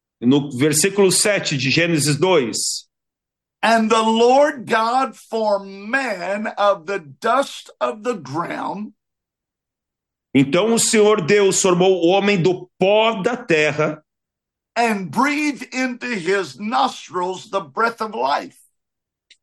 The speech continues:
Speaker 1: Ele soprou nas narinas o fôlego de vida.
Speaker 2: "And man became a living soul."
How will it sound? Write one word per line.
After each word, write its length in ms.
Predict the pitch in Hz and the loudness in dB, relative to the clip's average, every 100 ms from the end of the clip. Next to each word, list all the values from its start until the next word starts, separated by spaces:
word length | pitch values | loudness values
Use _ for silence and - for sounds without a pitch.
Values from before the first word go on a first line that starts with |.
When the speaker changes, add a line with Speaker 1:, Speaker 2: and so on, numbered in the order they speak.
| - | -2
Speaker 1:
Ele 220 | 160 202 | 2 2
soprou 680 | - - 220 220 214 240 240 | 2 0 0 2 2 4 2
nas 240 | 202 190 | 2 0
narinas 640 | 143 196 185 208 214 202 - | 0 0 2 2 2 2 2
o 100 | 175 | 0
fôlego 880 | - - - 226 240 226 220 175 220 | -2 -4 2 4 4 2 0 0 0
de 140 | 170 | 0
vida. 640 | 175 107 165 151 113 87 - _ _ _ _ _ - | -2 0 0 0 -2 -4 -8 _ _ _ _ _ -10
Speaker 2:
"And 240 | 233 214 | -10 -8
man 800 | 202 214 240 294 262 190 220 226 | -8 -4 0 0 -2 -4 -4 -6
became 800 | 214 214 214 - 277 220 208 220 | -6 -8 -10 -8 -6 -6 -6 -6
a 280 | 226 220 220 | -6 -6 -4
living 600 | 220 240 240 233 233 233 | -4 -4 -4 -6 -8 -8
soul." 600 | - - 294 104 - _ | -8 -4 -2 -2 -8 _